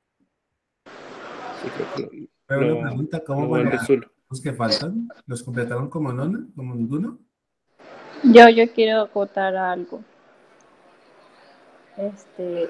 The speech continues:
Speaker 3: yo no, no he hecho, eh, el análisis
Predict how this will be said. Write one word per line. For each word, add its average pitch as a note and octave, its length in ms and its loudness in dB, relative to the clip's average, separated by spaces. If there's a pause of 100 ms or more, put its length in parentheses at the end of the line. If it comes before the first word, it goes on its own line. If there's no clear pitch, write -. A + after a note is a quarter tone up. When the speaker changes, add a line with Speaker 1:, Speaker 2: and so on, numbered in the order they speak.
(120)
Speaker 3:
yo G#3 200 6
no, G#3 420 4
no F#3+ 200 -2
he G3+ 180 0
hecho, G#3+ 640 -8 (460)
eh, F#3 560 -10
el F3+ 80 -8
análisis C4 800 -2